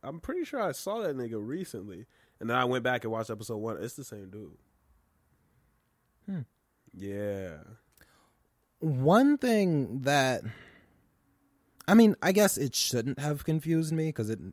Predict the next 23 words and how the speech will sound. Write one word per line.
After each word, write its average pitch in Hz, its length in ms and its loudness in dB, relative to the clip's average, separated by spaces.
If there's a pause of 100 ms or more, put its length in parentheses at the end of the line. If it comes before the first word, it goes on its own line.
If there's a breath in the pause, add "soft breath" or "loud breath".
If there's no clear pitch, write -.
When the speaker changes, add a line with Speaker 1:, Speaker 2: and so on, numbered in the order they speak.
(300)
Speaker 2:
it, 202 240 -2
it 160 140 -4
really 104 200 -2
does 90 280 -8
make 85 220 -8
total - 240 -10
sense. - 320 -14 (840 soft breath)
Why, 190 880 4 (640)
why 131 360 2
are 196 140 8
they 175 180 4
still, 160 680 2
like, 127 260 -2 (140)
upgrading 127 680 -2
Nomus 113 600 -6
when 107 520 -8
they 113 300 -6 (120)
already 123 360 -4
had, 120 320 -8
like, 110 200 -12
the 151 80 -6
perfect 120 440 -10
one? 117 280 -10